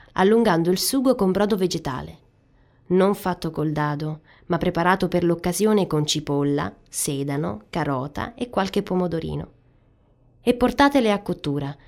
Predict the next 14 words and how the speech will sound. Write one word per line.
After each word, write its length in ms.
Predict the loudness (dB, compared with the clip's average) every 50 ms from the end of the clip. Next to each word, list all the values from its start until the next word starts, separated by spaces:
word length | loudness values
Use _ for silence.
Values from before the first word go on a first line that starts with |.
| -20 -20 -8
prestando 480 | -4 -2 -2 0 2 2 4 4 4 2
attenzione 600 | 2 0 0 0 0 0 2 2 2 4 4 4
a 40 |
non 240 | 4 4 4 2 2
farle 400 | 0 0 0 0 2 2 2 0
attaccare 580 | 0 -2 -2 -4 -6 -4 -4 -2 -2 -2 -2 -4
sul 200 | -6 -6 -8 -8
fondo. 640 | -8 -6 -4 -4 -4 -4 -6 -8 -8 -10 -12 -14 -16 -20 _ _ _ _ _ _ _ _ _ _ _ _ _ _ _
Se 200 | -6 -2 0 0
necessario, 760 | 0 0 0 -2 -2 0 2 2 2 4 2 0 -2 -2 -4
di 160 | -4 -2 -2
tanto 320 | -2 -2 -2 -2 -2 0 0
in 140 | 0 0 0
tanto 540 | -2 -4 -4 -4 -6 -6 -6 -8 -10 -12